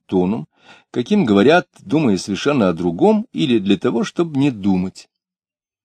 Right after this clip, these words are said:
Клим узнал, что Корвина, больного, без сознания,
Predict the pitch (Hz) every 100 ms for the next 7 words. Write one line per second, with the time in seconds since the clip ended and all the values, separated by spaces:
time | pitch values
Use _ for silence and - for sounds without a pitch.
0 | _ _ _ _ - - 170 180 113 87
1 | 85 85 - - - - 90 87 95 135
2 | 156 _ _ _ - 87 87 90 92 110
3 | 151 160 101 - - 87 76 82 87 87
4 | 101 139